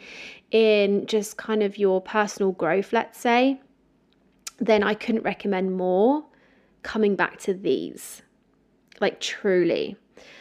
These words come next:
Um, and these are what I've come back to, you know, when I just said that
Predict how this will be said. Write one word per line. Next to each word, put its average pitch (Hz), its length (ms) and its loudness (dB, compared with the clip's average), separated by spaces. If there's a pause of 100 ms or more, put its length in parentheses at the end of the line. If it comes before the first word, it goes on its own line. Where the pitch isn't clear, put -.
(160)
Um, 196 480 -2
and 208 140 0
these 233 220 6
are 247 40 2
what 233 180 4
I've 214 180 2
come 208 220 -2
back 202 240 0
to, 214 120 -4
you 196 400 -2
know, 196 160 -4
when 190 140 -4
I 185 100 -2
just 185 300 -6
said 190 300 -2
that - 220 -8